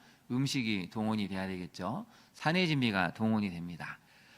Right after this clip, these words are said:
또 왕의 술잔치에 참여할 사람들은 누구를 초청하겠습니까? 아무래도 왕의 마음에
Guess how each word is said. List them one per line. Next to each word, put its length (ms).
또 100
왕의 280
술잔치에 480
참여할 360
사람들은 460
누구를 300
초청하겠습니까? 1080
아무래도 440
왕의 680
마음에 580